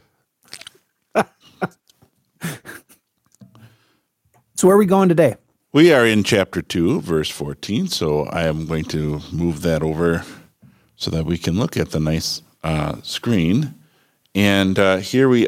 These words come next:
Speaker 2: are, uh, in chapter two, starting at verse fourteen. And we'll read verses fourteen to seventeen.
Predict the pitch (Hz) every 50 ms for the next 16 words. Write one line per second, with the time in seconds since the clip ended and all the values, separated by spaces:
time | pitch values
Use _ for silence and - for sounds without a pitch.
0 | - - 101 101 98 98 98 98 95 - - _ _ _ _ _ _ _ _ _
1 | _ _ _ - 98 101 98 - - 110 120 123 123 120 - - - - _ _
2 | _ - - 123 117 117 - - 151 139 147 - - 104 95 95 95 95 95 85
3 | 87 - - - _ _ _ - - - 113 110 104 104 104 101 - - 98 92
4 | - 87 87 85 - - - - 104 104 104 104 - - - 110 92 82 78 73
5 | 76 82 - - - _ _ _ _ _ _ _ _ _ _ _ _ _ _ _
6 | _ _ _ _ _ _ _ _ _ _ _ _ _ - - 92 95 90 90 92
7 | 98 101 95 85 92 95 95 - - 90 85 - - - 95 92 - - 95 95
8 | 92 90 87 - - 92 85 78 78 76 - - - 85 82 76 80